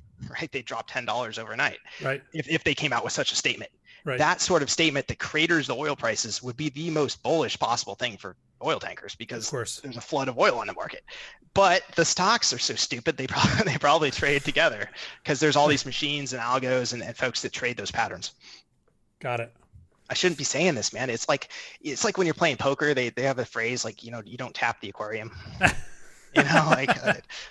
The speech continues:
Speaker 1: if I keep saying this stuff, it might not, it might stop working.
Speaker 2: Well, everybody knows now that you're the expert. So, you know, as much as analysis that they wanna learn to do on their own,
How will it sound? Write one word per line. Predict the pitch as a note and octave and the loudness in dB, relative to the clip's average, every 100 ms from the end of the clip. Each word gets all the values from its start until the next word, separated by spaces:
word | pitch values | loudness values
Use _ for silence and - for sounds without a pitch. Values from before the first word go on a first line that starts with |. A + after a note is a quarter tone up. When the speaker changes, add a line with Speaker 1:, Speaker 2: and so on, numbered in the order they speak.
| - | -14
Speaker 1:
if | - C3 | -8 0
I | C#3+ | 0
keep | B2 D#3 | 0 -4
saying | - C#3 C#3 | -2 0 0
this | G#2+ | 0
stuff, | A#2 A2+ | -2 -4
it | G2 | -6
might | B2+ A#2+ | -8 -6
not, | A#2+ - | -8 -10
it | A#2+ | -10
might | A#2+ | -6
stop | - A2 | -4 -4
working. | G#2 A#2 G2 - - - - - - - _ | -6 -12 -12 -12 -12 -12 -10 -12 -12 -20 _
Speaker 2:
Well, | C3+ B2+ A2+ - _ _ _ - - | 0 2 2 -6 _ _ _ -16 -6
everybody | D#3 D3+ C#3+ | 0 2 2
knows | C3+ C3+ C3 A#2 | 2 0 0 -2
now | A2+ A2+ | -4 -4
that | A2 | -6
you're | A2 B2+ | -4 -4
the | A#2 A#2 | -2 -4
expert. | A2 - B2 G#2 - | -4 -8 -8 -8 -6
So, | - G#2 G#2+ A#2 | -6 -6 -8 -10
you | - | -10
know, | A#2 G#2 | -10 -8
as | G#2+ | -8
much | B2 A#2+ | -8 -8
as | B2+ | -8
analysis | D3+ D3 B2+ A#2+ A#2+ D3 - | -8 -6 -4 -4 -4 -4 -6
that | A#2+ | -6
they | A#2 | -8
wanna | A2+ A2 | -6 -8
learn | A2 A2 | -8 -6
to | A2+ | -8
do | G#2+ A2+ | -6 -8
on | A2 | -8
their | G#2 G#2 | -8 -8
own, | G#2+ G#2 G#2 | -8 -10 -12